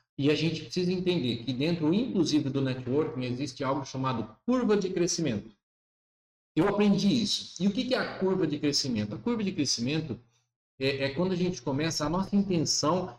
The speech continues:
é que a gente comece no ponto A e vá subindo direto pro ponto B. E a curva de crescimento significa que antes de melhorar, ele vai piorar. Então, ou seja, você vai trabalhar mais,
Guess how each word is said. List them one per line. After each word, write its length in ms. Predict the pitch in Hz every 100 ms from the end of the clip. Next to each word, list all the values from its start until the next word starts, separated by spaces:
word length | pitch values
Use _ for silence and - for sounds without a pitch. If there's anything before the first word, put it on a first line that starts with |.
| _
é 100 | 139
que 100 | 165
a 20 |
gente 220 | 156 175
comece 440 | - 160 175 202 190
no 120 | 180
ponto 340 | 170 165 156
A 120 | 151 170
e 40 |
vá 140 | 180
subindo 800 | 175 - 190 135 147 196 196 143
direto 540 | 135 147 135 165 - 160
pro 160 | 143
ponto 280 | 127 131 127
B. 360 | 110 101 90 - _ 107
E 100 | 139
a 60 | 151
curva 380 | - 214 208 180
de 100 | 165
crescimento 560 | 147 - 123 156 160
significa 560 | - 147 143 135 160 170
que 240 | - 139
antes 420 | 185 262 - 190
de 80 | 170
melhorar, 840 | 170 156 135 117 160 196 - - _
ele 160 | 196 202
vai 360 | 165 170 170
piorar. 560 | 185 190 151 127 123 - _ _
Então, 300 | 143 135 170
ou 100 | 185
seja, 340 | 180 147 113 123
você 240 | 143 -
vai 180 | 139 160
trabalhar 420 | 151 131 123 147
mais, 640 | 143 123 123 - - -